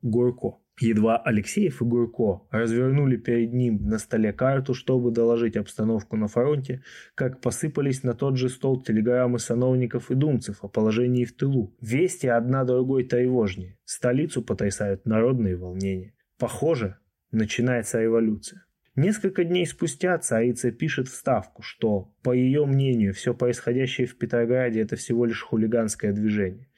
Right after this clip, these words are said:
Мальчишки и девчонки носятся по городу и кричат, что у них нет хлеба, и это просто для того, чтобы вызвать возбуждение. Была бы погода холодней, они бы сидели бы по домам. Конец цитаты. Итак, по Кеннону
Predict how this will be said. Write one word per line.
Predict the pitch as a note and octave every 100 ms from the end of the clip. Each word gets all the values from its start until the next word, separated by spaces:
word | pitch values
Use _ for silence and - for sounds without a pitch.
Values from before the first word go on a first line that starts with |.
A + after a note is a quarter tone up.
| - - -
Мальчишки | D#3 E3+ A3 -
и | E3
девчонки | D3+ C#3 F#3+ E3+ -
носятся | B2+ C3 C3 A2 A#2+
по | G#2 A2+
городу | B2 B2+ A2 A2
и |
кричат, | G#2 A2+ A2 A2+ F#2 _ - -
что | - - D3
у |
них | D3+ C#3 -
нет | C#3
хлеба, | C3 C#3 C#3 G#2+ F#2+ - - _
и | F3
это | D#3 D#3
просто | C3+ E3 C#3+ B2+
для | A#2 B2
того, | C3 D3+
чтобы | C#3 A#2+ A2
вызвать | A#2 C#3+ B2+ A2+ G#2
возбуждение. | A2 A2 A2+ A2 A2 G2 E2+ - _ _ _
Была | A2+ B2+ D3+ D#3
бы | C#3 B2+ A#2 -
погода | B2+ C3+ E3 C3+ G2 F2+ -
холодней, | - - G#2+ G#2 G#2 G2 F2+ -
они | - B2+ C#3+
бы | C3 B2+ A2+ -
сидели | - B2 B2+ C3+ A#2
бы | A2
по | - A2+
домам. | A2+ A2+ A#2 F#2 F2+ _ _
Конец | - A#2 G2+ G2
цитаты. | - G#2 G2+ - - _ _ _
Итак, | C3 C3+ A2+ - -
по | A#2+
Кеннону | - F#3 C3 F#2+ F2+ -